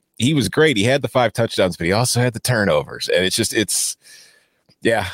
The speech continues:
there, there was also the dropped mesh point fumble. So it's like, it was not a perfect game. It was a perfect result as far as Tennessee fans are concerned. But I, I just think that, yeah, I agree with you. I know that I also,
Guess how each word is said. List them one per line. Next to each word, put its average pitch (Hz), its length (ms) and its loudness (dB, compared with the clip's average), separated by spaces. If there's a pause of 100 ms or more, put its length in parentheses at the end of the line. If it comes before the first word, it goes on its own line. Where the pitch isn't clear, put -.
(200)
there, 101 300 2
there 101 100 2
was 92 120 0
also 101 240 2
the 90 100 0
dropped 95 480 0
mesh 87 260 0
point 85 260 -4
fumble. 76 320 -2
So 90 200 0
it's 107 160 0
like, 131 160 0
it 135 100 -4
was 151 240 2
not 208 300 2
a 165 140 2
perfect 156 460 -2
game. 123 300 2
It 73 60 0
was 104 120 2
a 123 80 2
perfect 143 380 0
result 107 560 2
as - 120 -2
far 101 180 4
as 85 80 0
Tennessee 113 420 2
fans 92 320 0
are 82 60 -2
concerned. 85 320 0
But 85 100 -2
I, 98 220 0
I 113 100 0
just - 260 -4
think 131 180 0
that, 110 100 0
yeah, 101 200 2
I 95 100 2
agree 107 220 0
with 101 140 -2
you. 101 180 0
I 87 140 0
know 107 160 2
that 101 140 2
I 78 80 2
also, 101 560 2